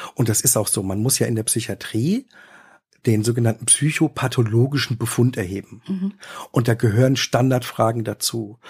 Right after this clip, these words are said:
Speaker 1: Und wenn dieser Befund völlig ohne Auffälligkeiten bleibt,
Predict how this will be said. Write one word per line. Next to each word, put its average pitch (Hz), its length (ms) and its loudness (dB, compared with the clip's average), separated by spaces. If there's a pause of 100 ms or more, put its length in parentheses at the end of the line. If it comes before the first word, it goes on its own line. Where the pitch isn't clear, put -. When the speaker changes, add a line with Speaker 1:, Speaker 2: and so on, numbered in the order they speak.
(240)
Speaker 1:
Und 120 140 0
wenn 127 180 4
dieser 185 280 4
Befund 165 460 2
völlig - 880 2 (120)
ohne 165 280 6
Auffälligkeiten 107 800 2
bleibt, 101 500 -2